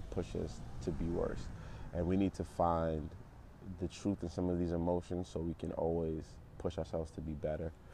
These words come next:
So, you know, I do wanna bring back some of those conversations. Obviously, still dig deep into my own personal journey and my story and what's going on with me and, you know, sickle cell, some of my opinions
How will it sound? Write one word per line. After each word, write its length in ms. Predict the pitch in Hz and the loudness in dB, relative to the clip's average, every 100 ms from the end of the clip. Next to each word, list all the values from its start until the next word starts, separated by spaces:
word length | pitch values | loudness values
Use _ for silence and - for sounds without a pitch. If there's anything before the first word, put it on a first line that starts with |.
| - - | -16 -16
So, 480 | - - 85 82 76 - - - - - - - - - 92 | -10 4 8 8 6 2 -10 -18 -18 -18 -16 -16 -12 -6 2
you 60 | |
know, 80 | 95 | 6
I 80 | 95 | 8
do 140 | 92 | 8
wanna 200 | 98 98 | 6 6
bring 260 | 90 98 92 | 6 4 8
back 220 | 90 87 | 8 8
some 100 | 95 | 4
of 60 | 92 | 4
those 140 | 101 | 4
conversations. 680 | 113 104 101 104 - 104 107 - - - - | 2 2 2 0 0 -2 -4 -12 -18 -8 4
Obviously, 680 | 95 92 92 90 - 92 92 | 6 6 4 2 0 0 0
still 300 | - 92 95 | 2 4 4
dig 260 | 78 92 82 - - - - - - | 4 2 0 -10 -14 -16 -16 -8 0
deep 240 | 95 - | 2 4
into 240 | 92 - | 2 2
my 180 | 85 82 85 | 4 4 6
own 240 | 90 92 | 6 4
personal 440 | - 95 90 90 90 | 4 2 2 0 2
journey 340 | 90 90 87 | 4 4 2
and 120 | 85 | 0
my 120 | 98 | -2
story 500 | 87 - 92 92 90 | -4 2 4 6 4
and 160 | 85 82 | 2 0
what's 180 | 85 - | -2 0
going 260 | 85 85 | 2 2
on 140 | 82 80 | 0 -4
with 140 | 82 | -4
me 400 | 92 85 90 87 | 0 2 4 2
and, 240 | 82 87 95 - 90 | 0 -4 -8 -8 -4
you 140 | 85 | -2
know, 240 | 85 85 92 98 - - - | -2 -4 -8 -12 -14 -16 -14
sickle 320 | - - 95 90 | -2 0 0 2
cell, 340 | 90 87 90 - - - | 4 4 2 -4 -16 -14
some 220 | - 98 | 0 4
of 240 | 95 82 80 | 4 2 2
my 220 | 90 95 | 6 8
opinions 720 | 95 - 98 98 95 98 - | 6 4 0 0 0 -4 -8